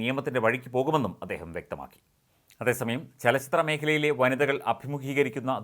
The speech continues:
ദുരനുഭവങ്ങളെക്കുറിച്ച് അന്വേഷിക്കാൻ സർക്കാർ തീരുമാനിച്ചു. മലയാള സിനിമാ മേഖലയെ പിടിച്ചുലച്ച് ലൈംഗിക ആരോപണങ്ങൾ തുടരുന്നതിനിടെയാണ് നടപടി. വിമർശനം കടുത്തതോടെയാണ് സർക്കാർ നീക്കം. പരാതി ലഭിക്കാതെ അന്വേഷണമില്ല എന്നതായിരുന്നു മുൻ സർക്കാർ നിലപാട്. ഇത്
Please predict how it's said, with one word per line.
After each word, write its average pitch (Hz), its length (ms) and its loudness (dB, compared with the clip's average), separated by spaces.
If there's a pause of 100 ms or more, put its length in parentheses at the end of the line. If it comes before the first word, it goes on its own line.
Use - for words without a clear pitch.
(100)
ദുരനുഭവങ്ങളെക്കുറിച്ച് 139 920 2
അന്വേഷിക്കാൻ 123 420 0 (120)
സർക്കാർ 117 340 4
തീരുമാനിച്ചു. 120 440 -2 (380)
മലയാള 120 380 6 (160)
സിനിമാ 120 260 -2 (100)
മേഖലയെ 117 440 -4
പിടിച്ചുലച്ച് 120 640 -4 (140)
ലൈംഗിക 123 340 2 (160)
ആരോപണങ്ങൾ 117 500 0 (140)
തുടരുന്നതിനിടെയാണ് 113 960 2
നടപടി. 69 300 -8 (680)
വിമർശനം 120 520 0
കടുത്തതോടെയാണ് 120 800 4
സർക്കാർ 113 340 2
നീക്കം. 135 260 -2 (300)
പരാതി 120 360 6 (140)
ലഭിക്കാതെ 123 540 2 (100)
അന്വേഷണമില്ല 123 560 -2 (120)
എന്നതായിരുന്നു 110 520 0 (320)
മുൻ 123 100 -4 (220)
സർക്കാർ 104 380 4
നിലപാട്. 73 320 -8 (540)
ഇത് 113 160 2